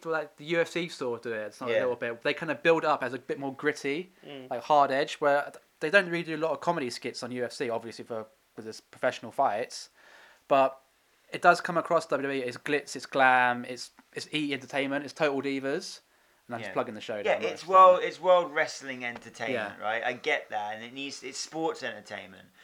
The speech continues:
Speaker 2: and there's, there's always space for comedy, there's always space for, um, drama and even horror and everything like that, but it needs to,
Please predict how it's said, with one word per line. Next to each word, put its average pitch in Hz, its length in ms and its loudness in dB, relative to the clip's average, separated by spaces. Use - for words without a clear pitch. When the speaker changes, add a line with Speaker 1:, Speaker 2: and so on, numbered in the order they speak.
Speaker 2:
and 151 220 2
there's, 160 260 0
there's 170 240 2
always 208 240 2
space 131 240 -2
for - 120 -18
comedy, 107 460 -10
there's 131 180 -8
always 151 220 0
space 143 380 -4
for, 127 460 -2
um, 107 480 -2
drama 131 600 0
and 110 360 -4
even 113 180 -10
horror 135 760 2
and 127 140 0
everything 165 320 -2
like 107 220 -6
that, 98 260 -6
but 131 320 -4
it 156 100 -10
needs 165 240 -10
to, 170 80 -8